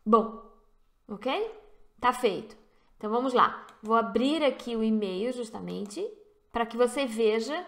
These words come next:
né? Eu me inscrevi com essa daqui. Bom, eu estou aqui e vejo que na minha caixa principal não tem, tá certo? Tem outros e-mails aqui, né? Outros e-mails da,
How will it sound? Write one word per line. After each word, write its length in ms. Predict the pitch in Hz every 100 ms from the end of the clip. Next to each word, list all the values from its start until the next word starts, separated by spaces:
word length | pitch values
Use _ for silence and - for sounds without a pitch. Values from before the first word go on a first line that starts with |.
| -
né? 340 | 214 240 359 - - _
Eu 60 | 220
me 120 | 226
inscrevi 400 | 220 247 220 220
com 240 | 220 285
essa 300 | 269 214 220
daqui. 520 | 233 262 254 269 349 - - _ _ _ _ _ - - _ _ _ _ _ _ _ _ _ _ _ 208
Bom, 380 | 240 214 180 -
eu 180 | 233 294
estou 300 | 285 339 311
aqui 520 | 294 - 277 311 415 -
e 80 | 294
vejo 340 | 254 269 240
que 100 | 247
na 120 | 262 262
minha 200 | 262 254
caixa 640 | 277 285 381 - 294 226 - - _
principal 600 | - 240 233 262 233 240
não 180 | 269 349
tem, 340 | 392 285 240 - - _ _ _ _
tá 160 | 214
certo? 480 | 208 240 277 359 320 - - _
Tem 220 | 277 262
outros 400 | 294 359 370 269
e-mails 420 | 262 247 240 233
aqui, 240 | 220 226 226
né? 200 | 208 214
Outros 280 | 254 269
e-mails 320 | 247 233 226 208
da, 320 | 196 185